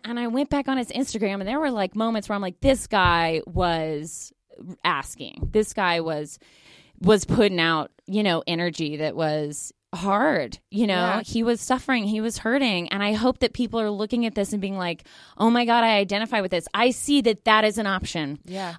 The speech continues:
Speaker 1: I see that that is an option. That's a timeline I could play. Great. We all manifested. What was that gonna look like?" And we got to feel it. And we all had to live it,
Speaker 2: Right.
Speaker 1: right? So now just manifest a different timeline,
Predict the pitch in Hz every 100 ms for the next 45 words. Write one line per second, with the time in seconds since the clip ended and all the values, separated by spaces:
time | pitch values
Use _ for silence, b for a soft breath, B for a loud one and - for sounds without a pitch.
0 | 196 226 - 277 269 269 262 269 254 277
1 | 277 254 254 269 - 269 262 247 240 262
2 | 240 285 247 170 - 269 240 - 208 240
3 | - 233 247 233 220 233 233 196 - 180
4 | 175 143 214 208 220 220 202 196 196 185
5 | 160 147 190 214 262 247 - 262 226 160
6 | 143 B B B - 208 190 214 240 226
7 | 247 247 262 208 175 127 - B 175 185
8 | 196 202 240 214 240 240 233 233 254 247
9 | 240 233 247 254 254 240 247 214 233 220
10 | 208 196 202 170 147